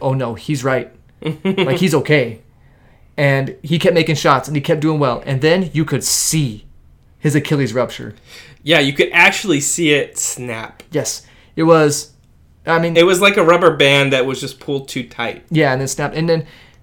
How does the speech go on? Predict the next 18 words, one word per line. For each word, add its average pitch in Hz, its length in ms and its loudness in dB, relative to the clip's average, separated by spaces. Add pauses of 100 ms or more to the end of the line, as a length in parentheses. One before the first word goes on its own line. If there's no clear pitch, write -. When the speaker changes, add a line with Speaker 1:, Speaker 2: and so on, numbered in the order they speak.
(340)
Speaker 1:
I 156 100 2
don't 180 200 2
know 165 260 2
Speaker 2:
I 135 40 2
don't 127 120 -2
know 127 120 -2
how 127 440 -2
I'm 123 180 -6
not 120 320 -6
fainting 117 480 -10
right 87 180 -16
now 107 140 -18
thinking 113 360 -18
of - 100 -18
it. - 140 -20 (340)
Speaker 1:
Oh. 123 160 -8
Speaker 2:
Ugh. - 160 -16 (500)
Speaker 1:
Anyway, 143 220 -6